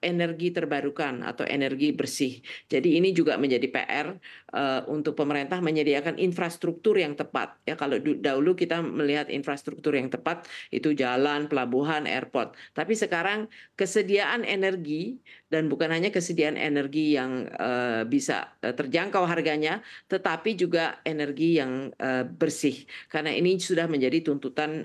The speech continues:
eh, dari, eh, berbagai investor. Dan ini juga menjadi bagian dari daya saing kita untuk bisa memproduksi dengan,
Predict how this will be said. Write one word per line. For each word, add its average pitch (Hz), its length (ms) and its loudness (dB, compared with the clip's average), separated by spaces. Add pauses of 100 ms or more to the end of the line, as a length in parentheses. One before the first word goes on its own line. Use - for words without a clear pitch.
eh, 131 240 -2
dari, 135 420 2
eh, 127 300 -2
berbagai 123 480 0
investor. 117 560 -6 (320)
Dan 131 160 0
ini 156 240 4
juga 156 240 4
menjadi 139 320 4
bagian 131 320 2
dari 117 380 2
daya 120 240 2
saing 139 320 -2
kita - 320 -4
untuk 123 320 -6
bisa 123 320 -2 (280)
memproduksi 175 760 2
dengan, 135 400 0